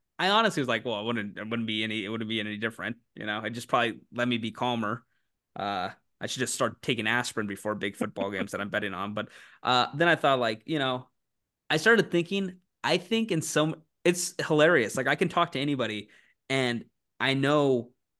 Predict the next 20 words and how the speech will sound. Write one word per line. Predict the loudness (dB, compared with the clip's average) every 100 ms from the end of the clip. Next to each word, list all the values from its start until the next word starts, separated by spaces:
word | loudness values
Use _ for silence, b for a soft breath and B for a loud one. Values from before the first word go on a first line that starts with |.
| _ _ _ -2
basically | 2 2 2 2 2 4
every | 2 2 0
sport | 0 2 2
that's | 0 -2
happening | 0 0 0 -2 -2 -4
in | -2 0
the |
day, | 0 0 0 0 -2
like | -6 0
basketball | 0 0 0 0
matchups | 2 0 2 2 2 -2
and | -2
hockey | -2 0 -2
matchups | 0 0 0 0 -2 -2
and, | -6 -6
and | -8 -8
baseball | -4 -4 -2 -2
matchups | 0 -2 -2 -8
during | -8
this. | -8